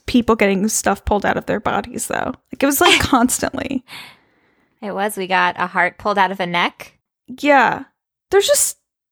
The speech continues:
Speaker 1: there's just a lot of it. Like, that's ninety-five percent of this movie, I think.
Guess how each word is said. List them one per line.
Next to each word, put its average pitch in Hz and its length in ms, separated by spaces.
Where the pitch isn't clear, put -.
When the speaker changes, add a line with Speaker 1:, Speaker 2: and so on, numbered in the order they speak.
Speaker 1:
there's 339 180
just 440 180
a 294 60
lot - 300
of 254 80
it. - 280
Like, 254 140
that's - 320
ninety-five 233 1300
percent - 320
of - 80
this - 180
movie, - 280
I - 120
think. - 380